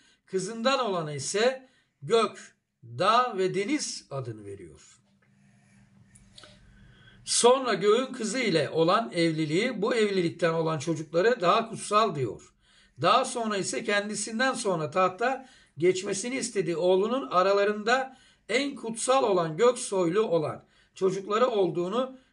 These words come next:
vasiyet ediyor. Gök soylu olmak göç, göklerin seçtiği demektir. Bu şu demek, tıpkı Hazreti Muhammed'in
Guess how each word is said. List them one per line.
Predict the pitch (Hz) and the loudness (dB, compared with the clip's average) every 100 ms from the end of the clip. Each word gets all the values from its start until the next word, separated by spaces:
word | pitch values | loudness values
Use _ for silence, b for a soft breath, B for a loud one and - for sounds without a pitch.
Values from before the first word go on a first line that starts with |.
| _ | _
vasiyet | 151 196 196 240 254 | -2 -2 0 -2 -2
ediyor. | 190 131 113 87 - | -4 -6 -6 -8 -2
Gök | 185 262 | 2 2
soylu | - - 202 175 160 | 0 -6 -4 -2 0
olmak | 175 202 196 240 240 - _ _ _ _ | 0 0 2 0 0 -10 _ _ _ _
göç, | 135 190 190 - - - | -2 0 0 -4 -14 -6
göklerin | 165 185 190 214 247 240 | -2 -2 0 -2 -2 -6
seçtiği | - 185 170 - 208 208 | -4 -4 -2 -6 -6 -2
demektir. | 185 123 107 - - _ _ _ _ _ _ _ | -2 -4 -10 -20 -20 _ _ _ _ _ _ _
Bu | 208 | -4
şu | 262 285 247 | -2 -2 2
demek, | 196 117 - | 0 0 -4
tıpkı | 262 269 - 165 | 0 0 0 -2
Hazreti | 120 190 185 226 220 | 2 2 2 -4 -2
Muhammed'in | 220 226 220 233 226 131 | 2 2 2 -2 -2 -4